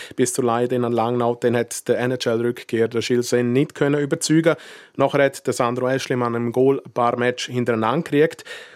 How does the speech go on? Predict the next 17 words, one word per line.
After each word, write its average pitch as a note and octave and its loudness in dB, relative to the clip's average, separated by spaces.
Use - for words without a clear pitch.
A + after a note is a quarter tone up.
Und, C3+ 0
äh, A#2+ 2
was A#2 -2
dann A#2 0
gekommen C3 2
ist, A#2 -4
auf A2+ -4
sein A#2 -4
Goal A#2+ 0
hat G#2+ -2
er A2 -2
angefangen G#2+ -4
zu G#2+ -4
heben. C#3 0
Ähm, A2+ -2
der A2 -4
Konkurrenzkampf, A#2+ -4